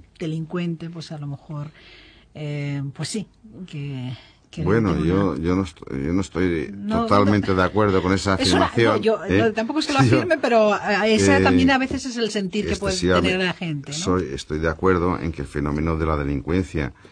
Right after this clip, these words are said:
Speaker 2: está ligado también a, a, tiene factores sociales indudables, es decir, las poblaciones marginadas delinquen más que,
Speaker 1: Sí,
Speaker 2: que
Speaker 1: eso
Speaker 2: las
Speaker 1: también.
Speaker 2: acomodadas, aunque en España tenemos otro mal, que es la delincuencia económica.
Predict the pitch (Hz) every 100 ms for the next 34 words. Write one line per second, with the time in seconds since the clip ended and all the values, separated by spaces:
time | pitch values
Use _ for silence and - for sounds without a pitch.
0 | - - - - - 65 71 69 76 71
1 | 65 73 82 80 65 50 50 64 64 58
2 | 57 55 50 - - - 73 73 64 -
3 | 71 - 65 - 62 64 65 50 50 101
4 | 90 - - - - - - - - -
5 | 65 65 - 73 73 65 73 80 78 80
6 | - - - - _ - 76 76 78 78
7 | 76 82 78 69 53 50 _ _ - -
8 | - 147 82 85 90 82 87 92 113 90
9 | 82 78 78 73 - 85 87 80 82 78
10 | 76 69 82 80 67 65 73 73 69 62
11 | 65 67 60 73 78 67 76 90